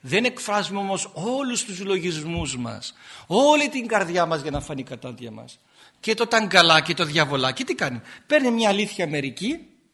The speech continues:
την παρουσιάζει στα μάτια του ανθρώπου όπως θέλει και ο άνθρωπος διαμορφώνει μια ολική γνώμη για τον άλλο. Μερική αλήθεια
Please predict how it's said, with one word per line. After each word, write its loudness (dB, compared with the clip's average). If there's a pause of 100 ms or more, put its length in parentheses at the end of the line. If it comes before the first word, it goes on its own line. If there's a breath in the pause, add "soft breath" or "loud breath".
(520)
την -6
παρουσιάζει 0
στα -2
μάτια -2
του -8
ανθρώπου -8
όπως -6
θέλει -4 (580 soft breath)
και -2
ο 4
άνθρωπος -2
διαμορφώνει -2
μια -2
ολική -4
γνώμη -6
για -6
τον -6
άλλο. -10 (880 soft breath)
Μερική 4
αλήθεια 4